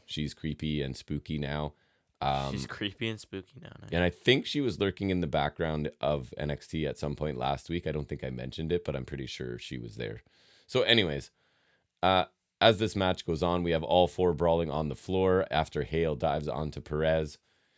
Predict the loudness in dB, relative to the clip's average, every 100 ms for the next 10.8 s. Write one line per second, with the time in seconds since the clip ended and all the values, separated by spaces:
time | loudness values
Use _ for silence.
0 | _ 2 4 4 2 2 0 0 -2 0
1 | 0 -2 -2 -4 0 2 4 2 -2 -2
2 | -2 -2 0 2 2 0 -2 -4 -4 -4
3 | -2 -2 -4 -6 -4 -2 -2 -4 -4 0
4 | 2 2 -2 _ _ _ _ -2 0 0
5 | -2 0 0 0 -2 -2 -2 -4 -6 -6
6 | -6 -2 -2 -2 -2 -4 -4 -4 -4 -2
7 | 0 2 2 -2 -2 -2 0 2 2 2
8 | 0 0 -4 -6 -6 -4 -2 -2 -4 -6
9 | -8 -6 -6 0 2 2 0 -4 -8 -4
10 | -4 -4 -6 -8 -4 0 0 -2